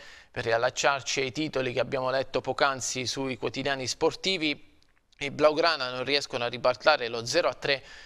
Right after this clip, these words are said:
dell'andata, i bianconeri non soffrono e si difendono con ordine. Ora incontreranno una tra,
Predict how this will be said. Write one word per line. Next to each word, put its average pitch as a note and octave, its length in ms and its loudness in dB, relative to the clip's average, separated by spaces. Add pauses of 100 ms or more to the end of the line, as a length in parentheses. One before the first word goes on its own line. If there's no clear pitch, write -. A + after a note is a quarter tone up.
(140)
dell'andata, D#3+ 760 4
i C3+ 60 0
bianconeri C#3 560 -2
non F3+ 180 -2
soffrono B2+ 500 -2
e A#2+ 40 -2
si C#3+ 160 -2
difendono C3+ 540 -4
con C3+ 180 -2
ordine. A#2 460 -4
Ora B2+ 240 2
incontreranno C#3+ 800 0
una C#3 220 0
tra, C3+ 220 2